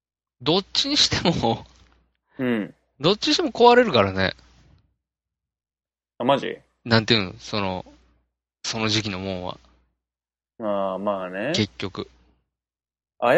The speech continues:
Speaker 2: ういんだよね、こう九十年代ぐらいのものってさ、
Speaker 1: うん。
Speaker 2: やっぱりこう、うん。
Speaker 1: 多分間違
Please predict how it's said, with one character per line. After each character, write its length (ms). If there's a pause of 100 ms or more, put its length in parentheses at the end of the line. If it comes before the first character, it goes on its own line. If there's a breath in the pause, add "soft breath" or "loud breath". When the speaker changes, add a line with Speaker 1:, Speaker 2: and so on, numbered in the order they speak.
(120)
Speaker 2:
う 80
い 80
ん 60
だ 100
よ 100
ね、 160
こ 140
う 40
九 220
十 220
年 240
代 240
ぐ 80
ら 120
い 60
の 320
も 140
の 100
っ 60
て 140
さ、 160
Speaker 1:
う 20
ん。 20
Speaker 2:
や 80
っ 40
ぱ 180
り 200
こ 320 (160)
う、 60
う 20
ん。 200 (1700)
Speaker 1:
多 80
分 100
間 120
違 20